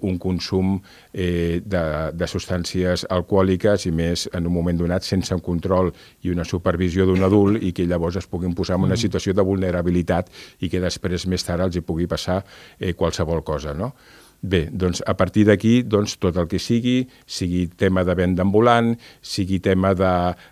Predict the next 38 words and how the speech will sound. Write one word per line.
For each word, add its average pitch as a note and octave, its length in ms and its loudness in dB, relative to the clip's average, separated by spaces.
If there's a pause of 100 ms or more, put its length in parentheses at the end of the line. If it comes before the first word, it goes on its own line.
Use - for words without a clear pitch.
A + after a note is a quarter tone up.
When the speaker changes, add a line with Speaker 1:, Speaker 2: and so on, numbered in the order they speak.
Speaker 1:
dels F2+ 500 -2
controls F#2+ 380 0
de F#2 100 2
les F2+ 180 0
llicències, A2 460 2
tots F#2 160 -4
els F2 140 -2
permisos F#2 420 -2
d'ocupació F2+ 460 0
de F2+ 100 2
via F2+ 240 0
pública A2+ 480 4
que G2 100 -2
s'hagin F2 440 -2
donat F2+ 260 -2
durant F#2 300 -2
aquests F#2 260 -2
dies, A2+ 340 2 (280)
els F2+ 160 -4
horaris F2+ 340 0
de F#2 80 -2
tancament F#2 460 0
de F2+ 100 0
tots F2 200 -2
els E2 100 -8
establiments, G2 720 0 (360)
que, E2+ 280 -4
evidentment, F2 420 -2
són F2 220 -4
els D#2+ 120 -6
de, F#2 140 0 (160)
els E2 160 -4
de E2 160 -4 (100)
sempre, G2+ 380 4
els G#2+ 160 4
únics E2+ 240 0
que E2+ 80 -2
tenen F2 340 2